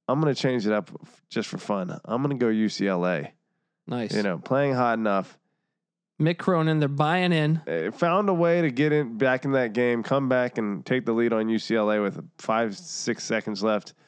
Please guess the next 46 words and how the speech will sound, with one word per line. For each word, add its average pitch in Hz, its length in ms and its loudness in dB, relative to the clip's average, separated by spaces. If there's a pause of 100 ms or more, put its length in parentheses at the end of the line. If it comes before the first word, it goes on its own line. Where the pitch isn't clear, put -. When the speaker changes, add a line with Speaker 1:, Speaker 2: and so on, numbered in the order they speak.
(200)
Speaker 2:
Yeah, 139 200 0
Speaker 1:
Uh, 98 340 2
Speaker 2:
or 127 60 0
U 131 140 2
S 113 120 -2
C, - 140 -2
Speaker 1:
or 73 80 -6
Speaker 2:
U 113 100 2
S 120 80 2
C, 120 100 2
Speaker 1:
on, 110 220 0
Speaker 2:
yeah. 101 80 -2
Speaker 1:
yeah, 101 480 0
a-, 95 40 -4 (120)
against 104 220 0
U 107 100 2
S 98 100 -4
C, 104 220 -2 (380)
on 170 180 2
the 156 80 2
road, 123 320 2 (100)
so 117 180 0
to 107 80 2
speak. 104 360 -4 (160)
Um, 107 360 0 (480)
and, 110 360 2
um, 101 520 2 (840)
so 147 160 2
I 151 100 2
think 175 180 0
they're 151 100 2
hot 139 200 2
enough. 135 220 0
They 120 100 0
get 120 120 2
into 120 160 0
that 113 200 2
championship 110 540 -2
game. 113 240 0 (360)
Cronin's, 131 380 0
uh, 107 60 -2 (400)
turned 147 240 0
this 127 100 0
team 131 240 -2
around 117 260 0
completely. 127 720 0